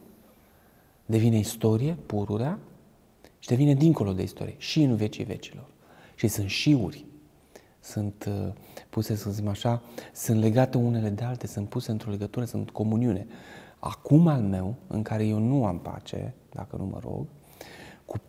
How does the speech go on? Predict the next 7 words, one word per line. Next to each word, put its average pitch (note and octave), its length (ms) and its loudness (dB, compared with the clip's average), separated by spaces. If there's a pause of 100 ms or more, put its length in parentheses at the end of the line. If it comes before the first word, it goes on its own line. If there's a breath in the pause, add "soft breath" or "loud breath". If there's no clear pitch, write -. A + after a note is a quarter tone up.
(380)
se A2+ 520 -2
unește B2+ 440 0
cu A#2 160 -4
tot - 300 -4
sensul C3 380 -4
istoriei A2 500 -4
pururea G#2 680 -4